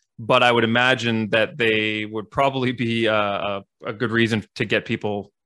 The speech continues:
going back down to the city center downtown. So I would imagine that we will see prices downtown increase. But again, I mean, it's all gonna come down to, like, this winter is gonna be very telling. I, I, again, we don't know. Like, this is all our assumptions and our, our,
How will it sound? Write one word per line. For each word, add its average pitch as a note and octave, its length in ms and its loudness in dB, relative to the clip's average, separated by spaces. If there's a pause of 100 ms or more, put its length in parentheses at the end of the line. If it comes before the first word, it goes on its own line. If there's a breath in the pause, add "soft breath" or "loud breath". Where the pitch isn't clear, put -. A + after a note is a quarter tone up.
(480)
going G#2+ 340 4
back G2+ 320 -2
down G#2 280 0
to A2+ 120 -6
the G2+ 360 -6
city A2+ 280 -4
center B2 300 0
downtown. A#2 560 0 (880 soft breath)
So C#3 320 6
I C#3+ 160 4
would G3 140 4
imagine C#3 360 2
that A#2 80 0
we A#2 120 -2
will B2 260 -2
see - 180 -12
prices A2+ 400 -6
downtown G#2+ 480 -4
increase. B2+ 480 -6
But A#2 320 0
again, A#2+ 440 0
I G#2+ 40 -2
mean, G#2+ 320 -6 (100)
it's B2+ 200 -2
all D3 180 4
gonna C3 160 2
come C3 220 -2
down C3+ 220 2
to, A#2 260 -2
like, A2 160 -4
this D3 160 -4
winter D#3+ 260 0
is A#2+ 100 -2
gonna B2+ 120 -4
be A2+ 80 -6
very B2 180 -2
telling. B2+ 320 -6
I, G2 60 -6 (160)
I, - 40 -4 (680)
again, C#3+ 300 0
we D3+ 100 2
don't F3+ 220 0
know. C#3 240 4
Like, A2+ 180 0 (160)
this C#3 140 -6
is C#3 100 -12
all C#3 280 2
our A#2+ 420 0
assumptions B2+ 500 -8
and A2 100 -2
our, A#2 200 0
our, B2+ 340 2